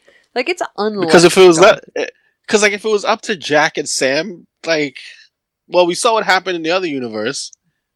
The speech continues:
Speaker 2: with no Daniel.
Speaker 1: Yeah, really. <laughs>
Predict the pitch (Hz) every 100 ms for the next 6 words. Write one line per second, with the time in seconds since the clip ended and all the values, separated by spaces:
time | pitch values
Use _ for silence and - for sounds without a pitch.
0 | - 127 139 131 123 117 120 147 - _
1 | _ 160 143 147 151 143 147 _ _ _
2 | _ - - - - -